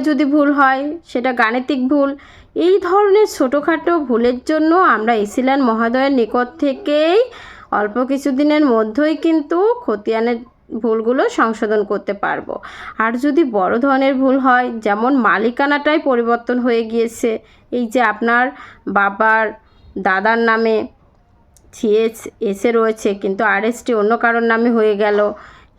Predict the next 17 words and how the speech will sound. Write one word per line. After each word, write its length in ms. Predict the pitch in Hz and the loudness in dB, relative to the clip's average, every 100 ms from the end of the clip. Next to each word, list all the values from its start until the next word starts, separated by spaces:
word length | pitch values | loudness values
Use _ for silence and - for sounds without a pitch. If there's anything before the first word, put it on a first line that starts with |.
| - | -20
সেই 400 | - - 294 370 403 339 | -6 0 4 6 4 4
ভুলের 360 | 277 311 320 262 277 | 2 2 2 0 0
জন্য 200 | 254 262 285 240 | 0 2 4 2
আপনাকে 420 | - 226 226 294 311 - 196 | 0 -4 -2 -2 -2 -2 -4
অবশ্যই 840 | 190 214 262 330 - 370 415 508 508 247 180 | -2 0 0 0 -2 2 2 2 -2 -6 -4
দেওয়ানি 440 | 175 202 220 247 254 | -2 0 0 2 2
আদালতে 540 | 247 262 262 262 392 302 392 494 294 190 | 2 2 2 -2 -2 0 0 2 2 2
মামলা 320 | 190 214 240 226 | 2 2 2 2
দায়ের 280 | 233 240 233 240 | 2 2 0 -2
করতে 300 | 233 - 262 262 | -4 -4 -2 0
হবে, 320 | 247 240 277 370 494 233 - | 0 2 2 2 0 -4 -4
ঘোষণামূলক 840 | 214 208 214 208 208 196 190 190 185 175 | -4 -2 0 0 0 0 0 -2 -4 -2
মামলা। 420 | - - - - - - - - - - - 190 | -2 -4 -4 -4 -8 -14 -20 -20 -20 -20 -8 -4
দখল 260 | 196 202 247 262 | -2 -2 0 0
না 80 | 262 | 0
থাকলে 280 | 285 262 285 359 339 | -2 -2 -2 -2 0
সাথে 260 | 226 220 | -2 -2